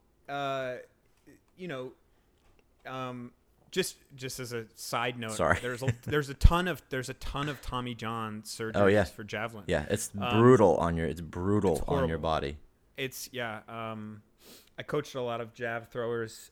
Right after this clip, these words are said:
Speaker 1: at, uh, A and M. It was a ton of fun. One of 'em was probably the freakiest athlete I've ever
Speaker 2: They're stud. Justin
Speaker 1: worked with.
Speaker 2: Myers was a javelin thrower.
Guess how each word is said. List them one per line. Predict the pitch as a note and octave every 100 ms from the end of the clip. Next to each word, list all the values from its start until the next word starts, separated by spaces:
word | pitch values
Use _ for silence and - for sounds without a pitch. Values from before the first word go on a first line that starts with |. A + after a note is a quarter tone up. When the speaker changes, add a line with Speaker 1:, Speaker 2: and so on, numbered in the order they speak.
| A2+
Speaker 1:
at, | G#2+
uh, | G#2+ G#2 G#2 G#2 -
A | A#2
and | A2
M. | G#2 G#2 G#2+
It | G#2+
was | G2+
a |
ton | - -
of | A2+
fun. | - G#2+ G2 G2
One | A2
of | G#2+
'em | A2 G#2+ G2+ - _
was | A2+ G2+
probably | - A2 A2
the | G2+
freakiest | - A2+ G#2 G#2+ G2
athlete | G2+ G2 G#2 G2
I've | G2 -
ever | G#2 G2+ G2 F#2+
Speaker 2:
They're | A2 C#3+
stud. | - - B2+ F#2+
Justin | A2+ -
Speaker 1:
worked | C#3+
with. |
Speaker 2:
Myers | A2+ C3+ D3+ F#2+
was | D#2 D#2
a |
javelin | D#2+ D2+ C#2+ B1+
thrower. | D2 C#2+ D#2+